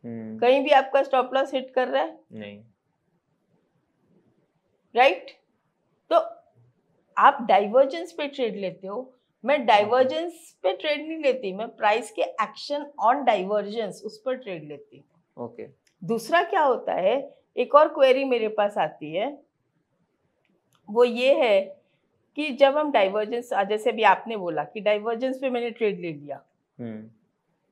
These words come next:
Speaker 2: और ब्रेकआउट पे, अभी अगर आप देखो तो यहाँ पे ब्रेकआउट हो गया।
Speaker 1: यस, मैम।
Speaker 2: तो ब्रेकआउट पे ट्रेड लिया।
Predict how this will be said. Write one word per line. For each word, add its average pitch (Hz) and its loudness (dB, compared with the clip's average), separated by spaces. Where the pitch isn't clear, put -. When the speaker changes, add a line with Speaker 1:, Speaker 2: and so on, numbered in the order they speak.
Speaker 2:
और 247 10
ब्रेकआउट 254 2
पे, 370 -4
अभी 247 0
अगर 269 6
आप 269 4
देखो 240 6
तो 269 2
यहाँ 262 4
पे 269 0
ब्रेकआउट 247 2
हो 254 6
गया। 269 0
Speaker 1:
यस, 113 -10
मैम। 113 -18
Speaker 2:
तो 254 4
ब्रेकआउट 269 6
पे 294 2
ट्रेड 269 4
लिया। 277 2